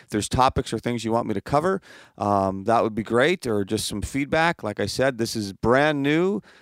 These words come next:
our first episode, uh, for this podcast, so certainly, um, some feedback. I'm sure right off the bat, uh, you're probably gonna tell me,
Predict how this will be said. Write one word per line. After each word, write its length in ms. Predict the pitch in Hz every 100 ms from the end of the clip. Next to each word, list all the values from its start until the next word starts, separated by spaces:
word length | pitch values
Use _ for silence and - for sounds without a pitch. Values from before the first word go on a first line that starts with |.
| _
our 140 | - 98
first 320 | - 135 -
episode, 600 | 131 - - 151 147 139
uh, 260 | 131 120 113 - _ _ _ _
for 140 | 120
this 120 | 120
podcast, 580 | - 135 143 - 156 175
so 260 | - 117 107
certainly, 600 | - 143 147 147 143 139
um, 200 | 113 107
some 160 | 107
feedback. 560 | - 135 139 165 180 - _ _ _ _ _ _ _ _ -
I'm 200 | 92 98
sure 240 | - 127
right 180 | 120 117
off 160 | 120 117
the 100 | 107
bat, 380 | 123 143 175 -
uh, 280 | 101 90 92
you're 320 | 98 101 95
probably 320 | - 117 120
gonna 160 | 113 107
tell 240 | - 117
me, 320 | 127 143 156